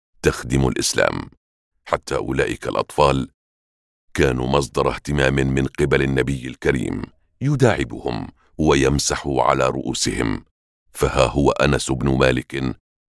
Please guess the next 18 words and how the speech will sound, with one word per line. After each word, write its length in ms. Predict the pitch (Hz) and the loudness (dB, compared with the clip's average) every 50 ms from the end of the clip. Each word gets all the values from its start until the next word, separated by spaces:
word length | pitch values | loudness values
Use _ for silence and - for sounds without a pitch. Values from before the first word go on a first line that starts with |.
| _ _ _ _ _ _ - | _ _ _ _ _ _ -20
خدم 420 | - - - 90 76 67 64 62 | -8 -2 0 2 4 4 4 4
عنده 560 | 53 50 - 78 76 67 71 62 60 71 69 55 | 4 4 4 2 2 2 2 2 2 0 2 2
عشر 360 | 50 57 69 69 - - 69 | 2 2 2 0 0 0 0
سنين، 500 | 69 - - 71 65 58 50 50 53 - - - - - - - - _ - | 0 2 2 2 2 2 0 -2 -4 -4 -6 -10 -14 -18 -20 -20 -20 _ -4
لم 280 | 71 73 71 67 65 65 | 0 0 2 2 2 0
يزجره 680 | 69 69 67 - - - 69 67 64 58 - - - _ _ _ _ _ - | 0 0 0 0 0 0 0 0 0 -2 -6 -12 -18 _ _ _ _ _ 2
أو 180 | 71 71 65 | 2 4 4
ينهه 540 | 65 69 71 69 60 69 67 62 62 67 64 57 - | 2 2 2 0 0 0 -2 -2 0 0 0 0 0
عن 120 | 64 64 60 | 0 -2 -2
فعل، 500 | - - - - 50 50 50 - - - - _ _ _ _ _ - - - | -2 -2 -2 -2 -2 -2 -4 -8 -10 -12 -14 _ _ _ _ _ -20 -4 -2
ترك 300 | 80 71 65 64 - 71 | 0 2 2 0 0 0
له 260 | 67 64 55 - 62 | 0 0 0 -2 -2
الأخطاء 640 | 53 - - - - - - 71 69 - - 60 | -2 -2 -2 -2 -4 -4 -2 0 0 2 0 0
ليتعلم 720 | 64 65 62 62 - - 64 64 67 67 64 65 67 67 64 | 0 0 -2 -2 -2 -2 0 0 0 0 0 0 0 0 0
منها، 440 | 62 60 - - - 53 - - - _ _ _ _ _ _ _ _ _ _ _ _ _ _ _ _ _ _ _ | -2 -4 -4 -4 -4 -4 -4 -6 -10 _ _ _ _ _ _ _ _ _ _ _ _ _ _ _ _ _ _ _
فهو 420 | - - 76 65 64 65 64 62 | -2 0 0 0 0 0 0 0
الرجل 420 | - 64 67 69 65 67 71 69 67 | 0 2 0 0 2 2 2 2 2
النبيل 680 | 65 64 65 62 58 67 65 64 62 64 62 57 50 | 2 2 0 0 0 0 -2 -2 -2 -2 -2 -4 -6